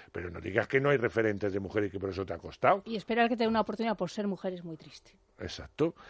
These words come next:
Speaker 1: Eh, en eso estoy de acuerdo con
Speaker 2: Sí,
Speaker 1: Isabel.
Speaker 2: porque lo vales y punto.
Speaker 1: Es decir, hay que luchar, hay que, hay que ir para adelante
Speaker 2: Evidentemente.
Speaker 1: y tal. Que no os lo ponen fácil,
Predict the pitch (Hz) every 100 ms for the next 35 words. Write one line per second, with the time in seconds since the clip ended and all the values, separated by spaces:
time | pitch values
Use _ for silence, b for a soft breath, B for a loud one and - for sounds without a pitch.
0 | B B 110 107 - - 139 190 - 175
1 | - 123 151 139 120 113 101 98 85 -
2 | 90 - 180 196 208 175 - 220 208 139
3 | 120 107 107 87 - - - _ - 170
4 | - 120 90 - - - - _ - 143
5 | 143 120 101 - 104 - 104 98 107 104
6 | 120 151 170 120 101 85 - 120 139 175
7 | 175 156 147 135 160 147 120